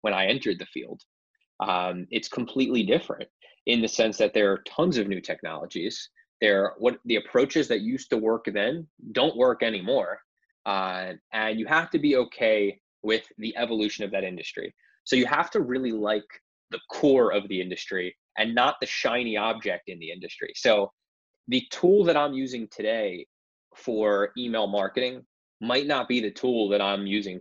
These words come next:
five years from now or five days from now. Things change so fast. So you have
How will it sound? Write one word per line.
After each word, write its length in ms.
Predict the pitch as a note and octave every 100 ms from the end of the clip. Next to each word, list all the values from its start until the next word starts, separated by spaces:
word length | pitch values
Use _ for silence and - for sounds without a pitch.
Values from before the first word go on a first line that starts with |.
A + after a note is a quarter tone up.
| _
five 380 | G#2 F#2+ F#2+ F2+ -
years 320 | G2 F#2+ F#2
from 120 | G#2
now 160 | F2 E2+
or 140 | G2
five 300 | - A2 G#2 G#2
days 280 | A2 B2 -
from 200 | D2 -
now. 240 | E2+ - _ _ -
Things 280 | D#3+ E3 -
change 480 | - C3+ A#2+ G#2
so 180 | - A2+
fast. 460 | - G#2+ F2+ - - _ _ _
So 120 | - B2+
you 140 | A#2
have 380 | - C3+ C#3+